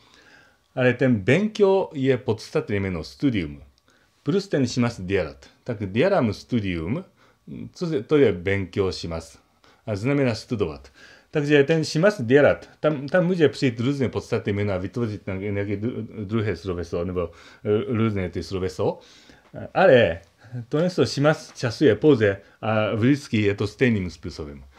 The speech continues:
Eh, podle toho vzoru, eh, třetí skupiny. A shimasu z toho, eh, ten slovníkový tvar je suru.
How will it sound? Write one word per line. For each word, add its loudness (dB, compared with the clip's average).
Eh, 0
podle 2
toho -2
vzoru, -2
eh, -6
třetí -4
skupiny. -16
A 2
shimasu -2
z -18
toho, 4
eh, -10
ten -4
slovníkový 0
tvar -2
je 0
suru. -2